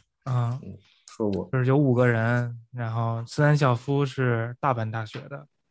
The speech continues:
Speaker 1: 是一个羽毛球爱好者，
Speaker 2: 嗯。
Speaker 1: 然后他，
Speaker 2: 哦，他是羽毛球爱好者。
Speaker 1: 你没看那个森安通信吗？
Speaker 2: 那个松-，松井泰老师也是羽毛球爱好者，
Speaker 1: 哦，
Speaker 2: 可以传承。
Speaker 1: 哦，哦，传承。就是这森安孝夫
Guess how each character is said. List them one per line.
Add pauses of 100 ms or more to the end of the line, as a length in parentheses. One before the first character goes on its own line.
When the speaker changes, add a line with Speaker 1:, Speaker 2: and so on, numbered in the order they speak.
(280)
Speaker 1:
是
一
个
羽
毛
球
爱
好
者，
Speaker 2:
嗯。 (760)
Speaker 1:
然
后
他， (120)
Speaker 2:
哦，
他
是
羽
毛
球
爱
好
者。 (140)
Speaker 1:
你
没
看
那
个
森
安
通
信
吗？ (540)
Speaker 2:
那
个
松-，
松
井
泰
老
师
也
是
羽
毛
球
爱
好
者， (200)
Speaker 1:
哦，
Speaker 2:
可
以
传
承。
Speaker 1:
哦，
哦，
传
承。 (500)
就
是
这
森
安
孝
夫